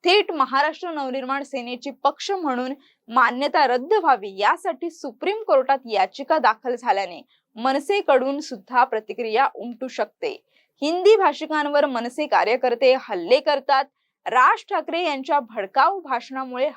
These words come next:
हल्ले होतात, असं याचिकेत म्हटलंय. मुंबईतील रहिवासी आणि महाराष्ट्रात नोंदणीकृत राजकीय पक्ष उत्तर भारतीय विकास सेनेचे अध्यक्ष सुनील शुक्ला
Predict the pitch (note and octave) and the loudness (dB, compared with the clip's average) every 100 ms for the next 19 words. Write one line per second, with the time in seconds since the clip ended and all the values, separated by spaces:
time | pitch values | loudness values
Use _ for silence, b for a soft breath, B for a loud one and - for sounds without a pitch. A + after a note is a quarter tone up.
0 | - F3 G#3 E4 G4+ E4+ A#3 G3+ - _ | -4 -6 2 2 4 2 2 2 0 _
1 | _ - - D#4+ E4+ D4+ G3+ - C4 C4+ | _ -4 -4 2 0 2 0 -2 -4 -2
2 | B3+ A#3+ F#3+ - - - _ _ _ _ | -2 -2 -6 -6 -10 -10 _ _ _ _
3 | _ - C4+ D4 D#4+ G#4+ G4 A4 D#4+ C#4 | _ -6 -2 -2 2 2 4 4 4 2
4 | D4 D4 D4 D#4+ D#4+ C4 C4 A#3+ A#3 C4 | 2 2 2 -4 -2 -2 -2 -4 0 0
5 | - C#4+ B3+ A3+ G#3+ A3+ D#4 D#4+ D#4 C4+ | 0 -4 -4 -12 -8 -6 -4 -4 0 4
6 | G3 F#3+ B3 F4 G4 - D#4+ - C#4+ - | 4 2 -6 -6 -4 -2 -2 -2 0 0
7 | - _ - C#4 C4+ - A#4 B4 F4 C4+ | -2 _ -8 -6 -4 0 2 4 4 0
8 | B3 D#4 D#4 B3 B3+ C#4 C#4 C4 B3+ C#4 | 0 -2 -2 -2 -2 -2 -2 -10 -8 -2
9 | C4 G3+ B3 B3+ C#4+ - - - C4 E4 | -2 -2 -4 -4 -6 -12 -6 -2 -2 -2
10 | E4 - G4 G4 D#4+ | -4 -2 -2 2 2